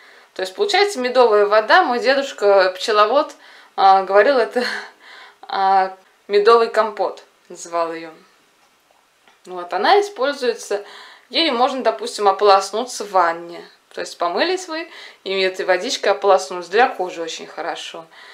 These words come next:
А, там для рук, да, ну, в принципе, медовые маски, там всё это вы знаете. Можно в интернете всё это найти. Можно помыть голову. То есть помыли голову,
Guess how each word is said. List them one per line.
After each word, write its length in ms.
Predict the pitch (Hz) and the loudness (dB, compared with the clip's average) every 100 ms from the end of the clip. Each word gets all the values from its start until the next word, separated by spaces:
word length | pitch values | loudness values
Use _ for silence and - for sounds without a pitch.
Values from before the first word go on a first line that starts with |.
| - _ | -20 _
А, 300 | 180 180 175 | 0 4 2
там 300 | 170 180 180 | 0 -4 -4
для 260 | 170 240 240 | 2 6 6
рук, 360 | 185 202 196 | 6 6 6
да, 200 | 180 233 | 6 4
ну, 100 | 233 | 4
в 60 | 202 | -2
принципе, 500 | 220 240 233 - 196 | -6 -6 -8 -6 -6
медовые 420 | 196 196 202 185 | -2 2 2 2
маски, 480 | 180 190 233 240 220 | 2 4 4 0 -8
там 220 | 202 196 | -6 -6
всё 180 | 190 - | -6 -8
это 180 | 185 185 | -10 -12
вы 80 | 185 | -12
знаете. 600 | 180 180 165 - - - - - - _ | -8 -8 -8 -14 -20 -20 -20 -20 -20 _
Можно 300 | 175 175 170 | -12 -12 -12
в 40 | |
интернете 520 | 165 165 190 262 285 240 | -10 -8 -4 -4 -6 -8
всё 180 | - | -4
это 160 | 220 208 | -4 -2
найти. 540 | 202 196 202 - 202 - - - | -2 -2 -4 -8 -10 -12 -20 -4
Можно 260 | 254 320 | -2 -2
помыть 320 | 302 226 254 233 | 0 0 0 -4
голову. 600 | 185 180 180 175 170 175 | 0 0 0 -6 -12 -16
То 100 | - | -12
есть 180 | 175 - | -12 -6
помыли 400 | - 185 220 294 | 0 0 0 -2
голову, 560 | 285 247 262 262 254 | -4 0 2 4 2